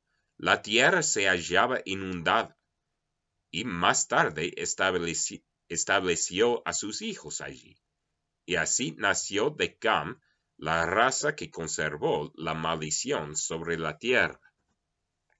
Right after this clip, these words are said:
Ahora, Faraón,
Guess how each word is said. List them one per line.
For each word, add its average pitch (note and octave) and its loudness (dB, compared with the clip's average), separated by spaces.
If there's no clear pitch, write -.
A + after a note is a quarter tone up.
Ahora, G2+ 2
Faraón, G#2 4